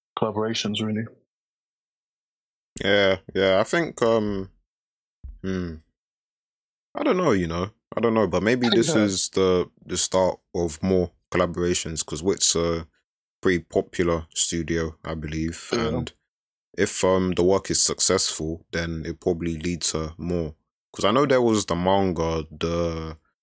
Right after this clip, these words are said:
Speaker 2: with Batman, and then the Joker one, I think that's the one you were
Speaker 1: Yeah.
Speaker 2: mentioning before. And I know
Speaker 1: Yeah.
Speaker 2: Webtoon, they did, they have, they're doing, like, the Batman family Webtoon. So, like, I
Speaker 1: Oh,
Speaker 2: f-
Speaker 1: really?
Speaker 2: Yeah,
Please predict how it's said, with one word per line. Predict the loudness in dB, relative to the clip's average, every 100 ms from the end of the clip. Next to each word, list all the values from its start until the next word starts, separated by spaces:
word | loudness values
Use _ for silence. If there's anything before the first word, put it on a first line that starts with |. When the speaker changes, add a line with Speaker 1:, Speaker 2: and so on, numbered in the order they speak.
| _
Speaker 2:
with | -4 -2 0
Batman, | 0 0 -2 -2 -4 -8
and | -4 -2
then | -2 -4 -8 -8
the | -6 0
Joker | 0 0 -4
one, | -4 -6
I |
think | -8 -4
that's | -4 -4
the | -4
one | -6 -4
you | -2
were |
Speaker 1:
Yeah. | -2
Speaker 2:
mentioning | -2 -2 -4 -8
before. | -8 -6 -4 -4 -8 _ _ _ _ -4
And | 0
I |
know | 4 4
Speaker 1:
Yeah. | 4
Speaker 2:
Webtoon, | 2 2 0 2 2 0 -6 -8 0
they | 2
did, | 4 2 -2 -12 -6
they | 0 2
have, | 0 -2 -12 -10 -2
they're | -2
doing, | 0 -2 -2
like, | -4
the | -4
Batman | -4 -2 -4 -6
family | -4 -2 -2 -4
Webtoon. | -6 -8 -6 -6 -4 -6 -10 _ _ _ _
So, | -8 -2
like, | 0 2 0
I |
Speaker 1:
Oh, |
Speaker 2:
f- | -2 -4
Speaker 1:
really? | -4 -2 -4 -8 _ _ -2
Speaker 2:
Yeah, | 2 2 2